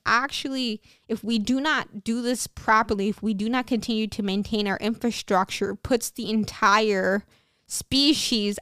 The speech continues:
at risk. And I know, like, people are like, "Oh, haha, like, humans will come out at the other end." Nah,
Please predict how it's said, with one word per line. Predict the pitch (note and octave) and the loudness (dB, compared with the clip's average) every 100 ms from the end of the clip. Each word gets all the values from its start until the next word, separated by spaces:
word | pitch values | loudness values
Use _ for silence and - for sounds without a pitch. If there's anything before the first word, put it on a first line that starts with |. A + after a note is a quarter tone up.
| - | -2
at | A#3 G#3 - | 2 2 2
risk. | G3 G#3+ E4 A3 - - - - _ _ _ _ _ _ _ _ _ _ _ _ _ _ _ _ _ | 2 4 4 4 0 -8 -12 -18 _ _ _ _ _ _ _ _ _ _ _ _ _ _ _ _ _
And | A3 | 2
I | A#3 | 4
know, | B3+ C4+ | 4 4
like, | C4 | 2
people | - A3 A3 | 0 0 2
are | A3 | 4
like, | G#3+ - | 4 6
"Oh, | A3+ A#3 | 6 8
haha, | G#3+ A#3 G#3+ G#3+ | 6 8 8 6
like, | G3+ G#3 - - - - | 4 -2 -4 -20 -12 -2
humans | B3+ B3 B3 | 2 2 4
will | A3 | 2
come | - A3 | 2 2
out | A3+ A3+ - - - _ _ _ _ _ | 6 4 2 -8 -20 _ _ _ _ _
at | A3 A#3 | -2 0
the | A3+ G3+ | 0 2
other | A3 A3+ - | 4 4 2
end." | A#3+ B3 G#3 - - | 2 2 2 -4 -4
Nah, | G3 G3+ A3+ F3+ | 2 6 6 6